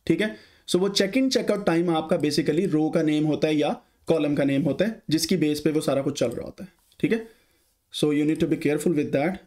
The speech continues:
मेरा कैमरा जो है वो स्टक हो गया, just one second, now it's working fine, okay। ये हो गया row names and columns name। And then हमारे पास एस अप्लाई का एक फंक्शन होता है, ठीक है,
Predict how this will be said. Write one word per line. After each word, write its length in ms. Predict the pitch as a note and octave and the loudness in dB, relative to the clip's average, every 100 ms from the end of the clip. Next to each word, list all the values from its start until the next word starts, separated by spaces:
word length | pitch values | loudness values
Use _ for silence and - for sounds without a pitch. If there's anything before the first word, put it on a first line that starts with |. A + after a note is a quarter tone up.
| - | -2
मेरा 180 | C3+ C#3 | 0 0
कैमरा 380 | - C#3 C3+ C#3+ | 0 0 2 0
जो 120 | D3 | 0
है 60 | C#3 | 0
वो 100 | C3+ | -2
स्टक 260 | - B2+ - | -2 -4 -2
हो 100 | C#3 | 0
गया, 120 | D3 | 0
just 260 | C#3+ B2+ - | 0 -4 -2
one 100 | C3 C3 | -2 0
second, 340 | D#3+ F#3 A3 - _ _ _ _ _ _ - | -2 0 -4 -6 _ _ _ _ _ _ -4
now 140 | C3 | -2
it's 180 | C3+ C3+ | 0 -2
working 300 | C3+ - C3 | -2 -2 -6
fine, 240 | - - - _ - | -6 -8 -10 _ -4
okay। 200 | F3 - - - - - - - - _ _ _ | -4 -4 -12 -18 -20 -20 -20 -20 -20 _ _ _
ये 140 | G3 C#4 | 0 2
हो 60 | B3+ | 2
गया 120 | C4+ | 2
row 200 | A#3+ A#3+ | 2 2
names 220 | B3 A#3 | 2 0
and 140 | A#3 G3 | 0 0
columns 300 | D#3+ C3 B2+ | 0 0 -2
name। 160 | B2+ - A3+ | -2 -2 0
And 160 | G#3+ | 2
then 140 | A#3+ D4+ | 2 2
हमारे 240 | A3 G3 | 2 0
पास 280 | G3+ A#3 - | 0 -2 0
एस 240 | A3 B3+ - G3 | 0 0 0 0
अप्लाई 400 | F#3+ F3+ E3 E3 | 0 2 2 2
का 240 | F#3 F#3+ E3 | 0 0 0
एक 160 | E3 | 0
फंक्शन 380 | - D3 C3+ D3 | 0 -2 0 0
होता 280 | C#3+ C3 F#3 | 0 0 -2
है, 120 | A3+ _ _ _ - | -2 _ _ _ 0
ठीक 120 | F3 | 0
है, 180 | A3 | -2